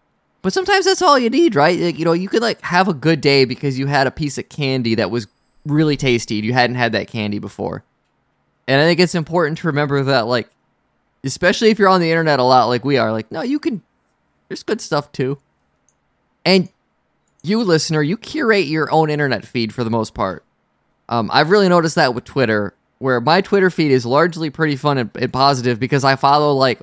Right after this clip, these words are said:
I don't know, thirty or forty people and that's it. And it's stuff that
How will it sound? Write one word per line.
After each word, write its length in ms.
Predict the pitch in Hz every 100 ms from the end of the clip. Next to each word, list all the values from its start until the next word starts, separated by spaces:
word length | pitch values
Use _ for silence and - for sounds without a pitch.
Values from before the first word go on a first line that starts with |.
| -
I 180 | 104 127
don't 80 | 120
know, 140 | 127
thirty 400 | 127 117 120 127
or 80 | 127
forty 300 | 117 131 123
people 340 | 127 127 151
and 80 | 135
that's 220 | 127 123
it. 200 | 139 143
And 240 | 131 117 107
it's 200 | 110 -
stuff 340 | - 127 127
that 320 | 131 110 98